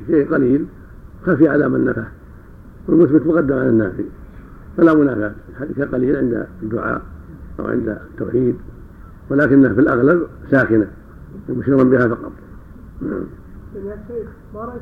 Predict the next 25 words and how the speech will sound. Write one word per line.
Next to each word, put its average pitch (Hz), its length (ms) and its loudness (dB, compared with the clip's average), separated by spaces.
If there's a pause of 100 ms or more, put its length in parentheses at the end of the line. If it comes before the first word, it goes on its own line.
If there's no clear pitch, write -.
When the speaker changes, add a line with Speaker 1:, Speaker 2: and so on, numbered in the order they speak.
Speaker 2:
في 226 80 -12
قول 220 200 -12
أحمد 214 300 -16
بن 196 60 -16 (120)
حنبل 202 340 -12 (240)
كان 220 100 -12
يحرك 202 300 -12 (180)
السجود؟ 202 320 -14 (840)
ذكر 220 340 -10
الشيخ 214 320 -12
الألباني. 214 320 -10 (760)
Speaker 1:
كل 196 120 8
الآثار 139 320 6
اللي 120 180 4
في 104 120 2
هذا 151 220 4
ضعيفة، 123 340 0 (680)
ما 135 120 6
عدا 135 220 4
التحريك 131 360 -4
فقط، - 220 -10 (840)
أما 131 160 2
زيادة 120 400 4 (520)
تجديدا 127 480 -2 (720)
ومقعة 117 320 -4